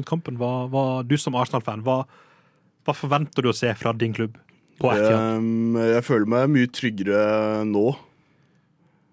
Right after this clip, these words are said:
Speaker 2: enn det jeg har gjort, eh, tidligere, de tidligere årene. Eh,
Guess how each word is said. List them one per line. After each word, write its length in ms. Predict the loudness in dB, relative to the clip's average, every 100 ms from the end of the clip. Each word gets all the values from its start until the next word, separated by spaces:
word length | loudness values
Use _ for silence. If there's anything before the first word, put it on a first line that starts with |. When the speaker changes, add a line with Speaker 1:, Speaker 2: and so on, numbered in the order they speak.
| _ -6
Speaker 2:
enn 120 | 0
det 80 | 2
jeg 60 | 4
har 180 | 2
gjort, 180 | 0 -2
eh, 840 | 0 2 0 0 0 0 -2 -2 -4
tidligere, 880 | -4 -6 -6 -6 -4 -6 -6 -10 -16 _ _ _
de 80 | -8
tidligere 320 | -4 -2 -2 -2
årene. 180 | -2 -6 _ _ _ _ _ _ _ _ _ _ _ _ 0
Eh, 840 | 2 4 4 2 2 2 2